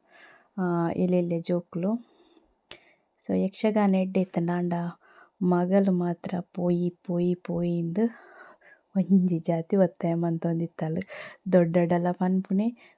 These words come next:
ಪೋಯಿ ಪೋಯಿ ಪೋಯಿಂದ್ ಅಂಚನೆ ಎನಡಲ ಪನ್ಪುನೆ ಪೋಯಿ.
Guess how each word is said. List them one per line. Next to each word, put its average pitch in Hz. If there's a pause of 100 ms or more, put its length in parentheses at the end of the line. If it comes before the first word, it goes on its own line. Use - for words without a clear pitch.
(100)
ಪೋಯಿ 190
ಪೋಯಿ 190
ಪೋಯಿಂದ್ 190
ಅಂಚನೆ 196 (580)
ಎನಡಲ 170
ಪನ್ಪುನೆ 156
ಪೋಯಿ. 160